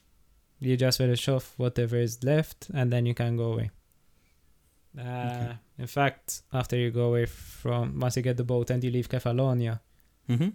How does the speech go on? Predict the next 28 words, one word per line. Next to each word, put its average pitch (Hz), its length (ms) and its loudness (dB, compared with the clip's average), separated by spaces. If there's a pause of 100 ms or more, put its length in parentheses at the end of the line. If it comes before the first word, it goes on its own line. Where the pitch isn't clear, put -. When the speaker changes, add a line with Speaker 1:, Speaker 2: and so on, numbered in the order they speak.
(220)
Speaker 1:
you 120 960 4
start 120 280 0
having 120 320 0
the 120 80 0
naval, 117 760 0
uh, 117 40 -2
battles 117 380 -4
again. 127 220 -4 (500)
Speaker 2:
All 123 100 0
right. 110 260 -6 (1160)
Speaker 1:
I 117 100 -4
mean, 120 400 0
it's - 160 -6
nice 135 220 2
to 117 100 -2
have. 147 380 0
Speaker 2:
That's 131 180 -2
something 113 260 -4
to - 120 -18
look 110 120 -10
forward 104 280 -4
to. 117 160 -8 (180)
It's, 120 240 -8
it's 131 120 -4
one 135 120 4
Speaker 1:
Yes. 123 60 4
Speaker 2:
of 120 60 -4
the 127 200 2